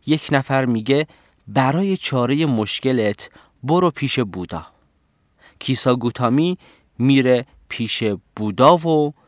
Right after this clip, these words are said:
بهش میگه: «بچه‌مو نجات بده.» بودا بهش میگه: «کار خوبی کردی که اومدی پیش من. اگه می‌خوای بچت بهت برگرده، برو توی شهر و از خونه‌ای که توش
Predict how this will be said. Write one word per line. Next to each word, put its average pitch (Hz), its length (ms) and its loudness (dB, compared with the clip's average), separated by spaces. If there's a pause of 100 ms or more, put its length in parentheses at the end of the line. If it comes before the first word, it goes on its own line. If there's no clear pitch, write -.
(140)
بهش 110 340 -4
میگه: 107 440 -2 (480)
«بچه‌مو 135 540 0
نجات 104 500 0
بده.» 90 260 -12 (560)
بودا 160 220 8
بهش 185 300 4
میگه: 165 280 2 (260)
«کار 220 280 2
خوبی 202 280 0
کردی 104 340 2
که - 100 -8
اومدی 92 320 -2
پیش - 260 -8
من. 82 240 -10 (440)
اگه 151 220 4
می‌خوای 151 340 6
بچت 107 500 2
بهت 101 320 -4
برگرده، 92 920 0 (280)
برو 190 200 6
توی 185 300 0
شهر 139 520 4 (220)
و 120 80 4
از 127 220 6
خونه‌ای 147 500 2
که 135 180 -4
توش - 360 -4